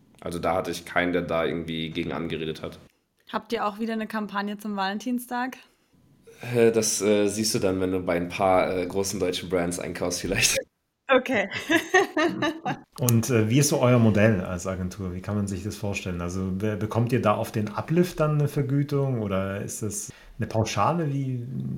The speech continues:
Speaker 3: wie arbeitet ihr so?
Speaker 1: Jetzt gerade arbeiten wir noch mit einer Pauschale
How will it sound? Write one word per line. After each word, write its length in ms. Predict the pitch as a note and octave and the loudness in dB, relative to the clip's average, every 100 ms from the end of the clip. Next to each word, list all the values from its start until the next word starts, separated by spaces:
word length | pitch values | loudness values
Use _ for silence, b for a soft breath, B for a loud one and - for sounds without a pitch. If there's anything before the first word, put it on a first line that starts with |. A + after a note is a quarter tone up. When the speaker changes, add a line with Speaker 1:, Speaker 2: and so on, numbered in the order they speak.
| - B2+ | -8 -8
Speaker 3:
wie 140 | B2 | -4
arbeitet 400 | G#2+ G#2 G#2 F#2+ | 0 2 2 0
ihr 140 | F#2 F#2 | -4 -8
so? 200 | G2 G#2+ - _ _ _ _ - _ _ - | -8 -10 -12 _ _ _ _ -20 _ _ -8
Speaker 1:
Jetzt 460 | G2 A#2 C3 - | 4 4 4 0
gerade 320 | - B2+ B2 | 6 8 10
arbeiten 540 | - G2 G#2+ G#2+ A2+ G#2 | 8 6 6 4 2 2
wir 240 | G2 G2 | 4 4
noch 400 | F#2+ F#2+ F#2 - | 2 2 0 -2
mit 160 | F#2+ F2+ | -8 -4
einer 260 | F2 E2+ | -2 0
Pauschale 640 | E2 - F2 - E2 D2+ | -2 -4 -6 -4 -4 -4